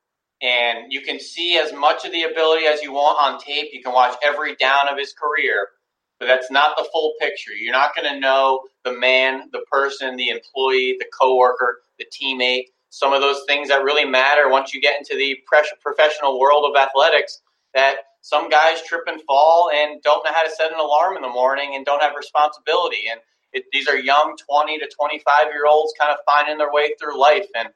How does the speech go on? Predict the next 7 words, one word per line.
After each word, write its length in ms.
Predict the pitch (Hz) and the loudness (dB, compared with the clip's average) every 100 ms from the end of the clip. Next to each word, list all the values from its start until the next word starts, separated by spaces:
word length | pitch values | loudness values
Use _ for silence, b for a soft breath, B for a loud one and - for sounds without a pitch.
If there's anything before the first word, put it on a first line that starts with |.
| _ _ 127 | _ _ 0
I 80 | |
always 220 | 147 156 143 | 0 0 0
like 200 | 147 156 | 0 0
these 160 | 151 147 | -2 -6
different 300 | 156 160 156 | -4 -4 -6
stories 540 | - 151 165 170 165 156 | -8 -2 2 2 0 0
where 360 | 151 151 147 | 4 6 4